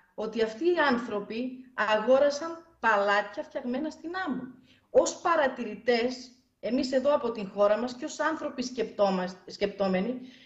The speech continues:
καταλαβαίνουμε ότι οι ευθύνες είναι τεράστιες για όποιους, ε, αποφάσισαν να χτίσουν πάνω σε ένα ρήγμα με πολύ φτηνά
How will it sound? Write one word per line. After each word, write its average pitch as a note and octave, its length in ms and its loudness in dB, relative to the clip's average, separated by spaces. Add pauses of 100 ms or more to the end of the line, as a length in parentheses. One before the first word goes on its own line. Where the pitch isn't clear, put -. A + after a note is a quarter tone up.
καταλαβαίνουμε B3 680 4
ότι C4 200 -4
οι A#3+ 60 6
ευθύνες A3 800 -2 (340)
είναι F#4+ 340 -2
τεράστιες B3+ 760 4 (220)
για B3 280 2
όποιους, - 580 -4 (240)
ε, G#3 120 -6 (100)
αποφάσισαν B3 840 0
να C4 80 -2
χτίσουν E4 440 -6
πάνω E4 240 0
σε - 160 -8
ένα D#4+ 520 0
ρήγμα A3 460 0 (300)
με A#3 180 4
πολύ B3+ 420 2
φτηνά D4+ 460 -2